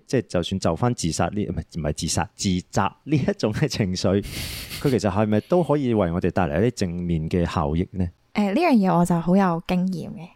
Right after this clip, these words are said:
Speaker 2: <laughs> 我，我都，我都係成日會，誒，諗，會反思自己做過啲咩嘅人。咁但係呢，即係如果用返阿處長嗰個例子嘅話，如果我係佢呢，我係會照爆嘅。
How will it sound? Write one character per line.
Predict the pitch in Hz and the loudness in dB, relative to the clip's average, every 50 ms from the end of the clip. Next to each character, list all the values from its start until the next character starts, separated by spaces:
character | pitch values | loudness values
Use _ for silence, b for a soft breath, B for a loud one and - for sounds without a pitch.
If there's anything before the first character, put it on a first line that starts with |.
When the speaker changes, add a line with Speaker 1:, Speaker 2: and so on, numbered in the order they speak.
| _ _ | _ _
Speaker 2:
<laughs> | |
我， | - 220 220 - 254 247 254 240 B B B B B B B - 220 | -2 0 0 2 2 2 0 -2 B B B B B B B 0 2
我 | 247 | 4
都， | 277 339 392 415 - - - | 4 2 2 0 -2 -4 -2
我 | 233 247 | 0 2
都 | 262 330 359 | 2 0 2
係 | 320 254 196 190 | 2 0 0 0
成 | - - 165 147 | -2 -6 -8 -8
日 | 147 147 | -8 -10
會， | 165 175 175 180 170 165 165 160 160 160 156 156 - - _ _ | -8 -8 -8 -8 -8 -8 -8 -10 -10 -10 -10 -12 -14 -16 _ _
誒， | - 202 196 185 180 180 175 185 | 0 0 0 2 0 0 0 0
諗， | 175 160 175 180 180 202 226 247 247 233 208 180 | 0 0 0 0 0 0 0 0 -2 -2 -2 -4
會 | 175 170 | -4 -6
反 | - 185 156 156 185 220 | -6 -6 -2 0 0 0
思 | 226 - 240 | 2 2 -2
自 | 240 220 | -2 0
己 | 190 175 185 | -2 -2 -2
做 | - 190 170 165 | -4 -6 -8 -8
過 | 165 165 | -8 -8
啲 | 170 175 175 | -6 -6 -4
咩 | 175 175 170 | -4 -6 -6
嘅 | 170 170 - | -6 -8 -8
人。 | - - - - - B B B B B B B B B B B - | -8 -10 -12 -14 -14 B B B B B B B B B B B -6
咁 | - 381 | -4 0
但 | 415 320 247 | 2 2 2
係 | 208 208 | 4 4
呢， | 208 240 269 262 | 2 2 0 0
即 | 254 - 262 | -2 -2 -4
係 | 208 | -4
如 | 175 | -2
果 | 175 190 | -2 -2
用 | 220 233 180 165 | -2 -2 -2 -4
返 | 170 - 202 196 | -4 -4 -4 -4
阿 | 185 | -6
處 | 185 - - 175 170 165 | -8 -6 -6 -4 -4 -2
長 | 165 180 160 160 160 170 | -2 -4 -4 -4 -2 0
嗰 | 190 202 180 175 | 0 2 2 2
個 | 170 160 | 0 0
例 | 139 151 | -2 -4
子 | - - - | -6 -6 -8
嘅 | 151 170 160 156 | -6 -6 -6 -6
話， | 156 165 | -6 -6
如 | 180 175 180 208 247 | -4 -2 0 0 0
果 | - 185 | 0 -2
我 | 170 160 175 | -2 -2 -6
係 | 180 175 156 | -8 -8 -10
佢 | 151 - - 160 147 147 | -12 -12 -12 -12 -12 -10
呢， | 156 170 190 B B B B B B B B | -10 -10 -10 B B B B B B B B
我 | - - 190 196 | -2 2 2 4
係 | 220 214 190 180 | 4 2 2 0
會 | 180 196 190 | 0 -4 -6
照 | 185 - 196 175 | -4 -4 -4 -2
爆 | 170 196 170 160 160 156 | 0 0 0 0 -2 -4
嘅。 | 151 | -6